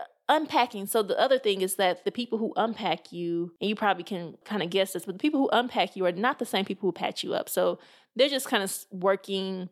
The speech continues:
from the ground up just like you are. They just don't really know where things are. They don't really know what you have.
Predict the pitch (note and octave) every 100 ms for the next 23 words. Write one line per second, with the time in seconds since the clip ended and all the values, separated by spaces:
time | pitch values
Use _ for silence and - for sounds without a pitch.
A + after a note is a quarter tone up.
0 | - - G#3 G3+ F#3 F#3+ F#3+ G3 G3 F#3
1 | E3+ F3+ E3+ E3+ - E3+ C#3 - E3+ F3
2 | F3+ - F3+ - - F3+ F3+ F3+ E3+ F3
3 | F3 F3 F3 F3 F#3 A#3 E4 _ - A#3
4 | G3+ G3 G3 F#3+ F3+ E3+ - F#3 F3 -
5 | F#3+ D#3 G#3+ G4